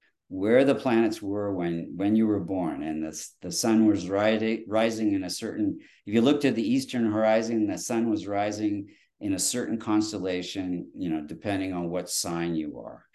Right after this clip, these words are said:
And that changes every two and a half hours. So be-, the difference between thirty days and two and a half hours, you know, you can see how it gets just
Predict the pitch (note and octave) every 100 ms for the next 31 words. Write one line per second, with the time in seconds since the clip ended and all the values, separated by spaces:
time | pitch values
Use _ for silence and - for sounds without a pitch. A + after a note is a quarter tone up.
0 | _ - _ _ - G2 F#2 - _ _
1 | G2+ A2+ D#3 D#3+ - C#3+ D3 C3 C3 G#2
2 | - G2+ G#2 G#2+ G#2+ G2 - - A2+ G#2+
3 | G2 F2+ F#2 E2+ G2 G2 D2 - - -
4 | _ _ _ - - A2 F#2+ G2 F2 _
5 | - E2+ C3 C#3 C#3+ B2+ - G2 G#2+ F#2+
6 | - B2 A#2+ G#2 G#2 G#2+ A2 G#2 F2 -
7 | A2 G#2+ G2 G2+ F#2+ G#2 G2+ G#2+ G2 F2+
8 | - F#2 F2+ G2 F#2+ F#2+ E2+ - E3 C#3
9 | F2+ F#2 F2 - G#2 - - _ A#2 G#2+
10 | -